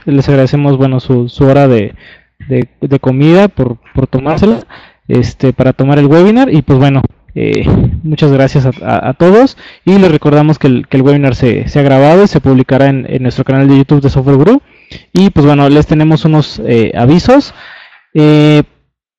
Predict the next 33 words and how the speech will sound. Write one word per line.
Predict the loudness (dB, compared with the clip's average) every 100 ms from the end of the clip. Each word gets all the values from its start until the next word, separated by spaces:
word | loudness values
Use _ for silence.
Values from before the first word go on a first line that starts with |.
| _ _ -2
ya | 2 4 2
estamos | 2 0 2 2
lanzando | 0 0 0 2 2
el | 2 2 2 2 2 2 2 0 -2 -4 -2
curso | 0 2 2 2
de | 2
control | 0 0 2
de | 2
versiones | 2 2 0 -2
con | -4 -6
Git | -2 -2 -2 0
desde | 0 2 -2
cero, | 0 2 2 0 -6 -20 _
que | -2 0 2
va | 2
a |
estar | 0 0
a | 0
cargo | 0 0 2 2
de | 2 2 0
Pedro | 0 0 2
Galván, | 0 0 0 -2 -4 -12 -20 -20 _
que, | -2 0 0 0
quien | 0
es | 0 0 -4 -4
director | -2 0 0 0
de, | 0 0 0 0 0 2 0 -2
de | -4
S | -4 0
G. | 0 0 -4 -18 -20 -20 _
Así | -4 -2 -4
que, | 0 2 2
bueno, | 2 0